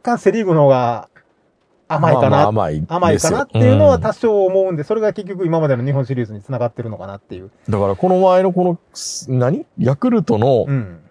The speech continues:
Speaker 2: 勝利まで、
Speaker 1: うん。
Speaker 2: 三年間？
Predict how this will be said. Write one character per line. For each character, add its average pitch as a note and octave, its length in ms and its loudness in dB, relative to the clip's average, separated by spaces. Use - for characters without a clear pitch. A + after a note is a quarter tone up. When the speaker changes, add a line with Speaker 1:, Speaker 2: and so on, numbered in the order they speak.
Speaker 2:
勝 D#3+ 280 0
利 A#2 80 -2
ま E2 140 -8
で、 F2+ 300 -4
Speaker 1:
う C3 80 -6
ん。 F2+ 240 -10
Speaker 2:
三 F3+ 280 -4
年 C4 180 -6
間？ - 220 -10